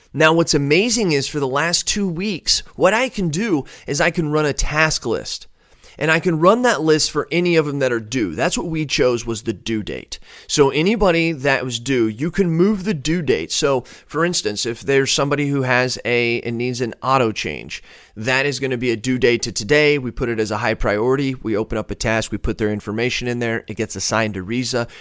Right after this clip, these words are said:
Riza has a process and a templated email that she fills out after she does the change, sends it out,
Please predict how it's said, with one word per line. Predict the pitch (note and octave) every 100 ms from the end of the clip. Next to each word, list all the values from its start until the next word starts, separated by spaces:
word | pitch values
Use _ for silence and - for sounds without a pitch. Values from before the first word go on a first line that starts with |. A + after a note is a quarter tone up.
| - -
Riza | A#2 C3+ B2 A2+
has | A2+ G#2
a |
process | - C3 A#2+ - A#2+ A#2 -
and | E2+
a |
templated | F2 B2+ A#2 A#2+ G2+ D#2
email | G#2 B2 A#2+ A#2
that | F#2
she | - A#2+
fills | A2+ A2+ A2
out | G#2+ A2 G#2+
after | G#2 F#2+
she | -
does | G2 A#2+
the | A2 G#2+
change, | A2+ A2 G#2
sends | - A2 G2
it |
out, | E2+ D2+